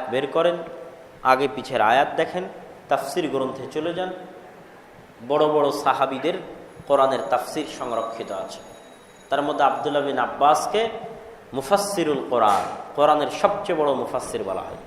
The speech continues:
আব্দুল্লাহ বিন আব্বাস, আব্দুল্লাহ বিন মাসউদ, আয়েশা রাদিয়াল্লাহু তাআলা আনহা,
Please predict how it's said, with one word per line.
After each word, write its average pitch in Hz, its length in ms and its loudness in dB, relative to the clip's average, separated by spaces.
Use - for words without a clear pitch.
আব্দুল্লাহ 131 380 2
বিন 117 140 0
আব্বাস, 147 560 4
আব্দুল্লাহ 120 340 -4
বিন 104 220 -6
মাসউদ, 160 520 -2
আয়েশা 139 460 2
রাদিয়াল্লাহু 113 500 -4
তাআলা 113 180 -2
আনহা, 143 400 0